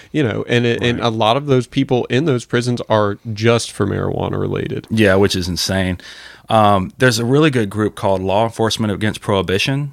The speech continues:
Speaker 1: Mm-hmm.
Speaker 2: leap.
Speaker 1: Oh, okay.
Speaker 2: Um, and one thing that they, uh,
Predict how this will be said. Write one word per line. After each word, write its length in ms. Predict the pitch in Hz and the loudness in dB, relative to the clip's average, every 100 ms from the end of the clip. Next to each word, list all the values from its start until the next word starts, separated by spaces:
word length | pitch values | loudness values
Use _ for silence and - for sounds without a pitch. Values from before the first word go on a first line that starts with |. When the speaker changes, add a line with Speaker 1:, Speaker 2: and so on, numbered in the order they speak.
| _ | _
Speaker 1:
Mm-hmm. 260 | 110 101 104 98 | -6 -4 -4 -2
Speaker 2:
leap. 340 | 98 135 - _ _ - - - - - | 0 0 -2 _ _ -20 -20 -18 -18 -8
Speaker 1:
Oh, 200 | 110 127 | -6 -6
okay. 200 | 113 110 | -4 2
Speaker 2:
Um, 420 | 104 98 92 92 _ _ - | 4 4 2 -4 _ _ -2
and 280 | 113 104 104 | 0 2 2
one 180 | 156 | 0
thing 260 | 143 147 131 | 2 2 2
that 160 | 104 - | 0 0
they, 440 | 104 113 110 92 | 2 2 0 -2
uh, 460 | 92 95 87 73 | -4 0 0 -2